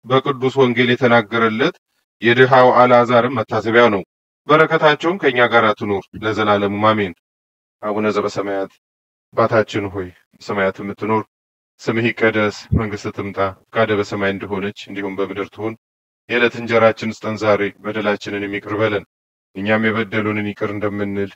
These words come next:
አቤቱ ወደ ፈተናም አታግባን ከክፉ ሁሉ አድነን እንጂ መንግስት ያንተ ናትና ኃይል፣ ክብር፣ ምስጋና ለዘላለሙ አሜን። እመቤታችን ቅድስት ድንግል ማርያም ሆይ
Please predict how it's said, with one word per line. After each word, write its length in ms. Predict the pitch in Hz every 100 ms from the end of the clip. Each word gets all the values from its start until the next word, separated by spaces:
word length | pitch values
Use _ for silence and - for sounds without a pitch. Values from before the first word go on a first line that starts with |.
| -
አቤቱ 280 | 107 107 107
ወደ 140 | 101
ፈተናም 400 | 98 104 101 98
አታግባን 540 | 98 - - 95 95 90
ከክፉ 300 | _ 110 104
ሁሉ 160 | 107 101
አድነን 340 | 98 98 95 98
እንጂ 140 | 92 110 - _ _ _ _ _
መንግስት 380 | 110 120 117 117
ያንተ 240 | 123 113 110
ናትና 420 | 110 104 - 101 107 117 - _
ኃይል፣ 280 | 117 110 101
ክብር፣ 240 | - 104 104
ምስጋና 460 | 101 - 101 101 95 -
ለዘላለሙ 560 | 104 98 101 113 92 95 101
አሜን። 280 | 104 104 - _ _ _ _ _ _ 113
እመቤታችን 680 | 123 123 120 117 - 113
ቅድስት 280 | 113 107 101
ድንግል 280 | 104 101 101
ማርያም 340 | 101 98 95
ሆይ 180 | 92 95